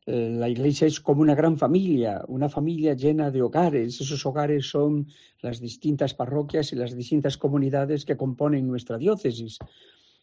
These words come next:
En nuestra diócesis hay setecientas treinta y cinco parroquias. Eh, muchas de esas parroquias, además de la iglesia parroquial, tienen sus ermitas, tienen sus santuarios,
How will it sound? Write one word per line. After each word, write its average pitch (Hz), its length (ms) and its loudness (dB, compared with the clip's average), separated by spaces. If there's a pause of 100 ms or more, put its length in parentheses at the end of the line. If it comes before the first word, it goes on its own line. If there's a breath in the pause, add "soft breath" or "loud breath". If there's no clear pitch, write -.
(160 loud breath)
En 127 80 -6
nuestra 117 260 -6
diócesis 135 480 0
hay 143 420 2
setecientas 135 720 -2
treinta 120 300 -2
y 107 120 -8
cinco 156 400 -2
parroquias. 117 720 -2 (640 soft breath)
Eh, 127 300 -4
muchas 127 680 -6
de 147 80 -4
esas 139 200 0
parroquias, 139 420 0
además 135 340 0
de 143 120 4
la 135 80 4
iglesia 147 320 0
parroquial, 139 480 0
tienen 139 280 0
sus 127 280 -6
ermitas, 123 540 -2
tienen 123 200 0
sus 127 200 -6
santuarios, 123 720 0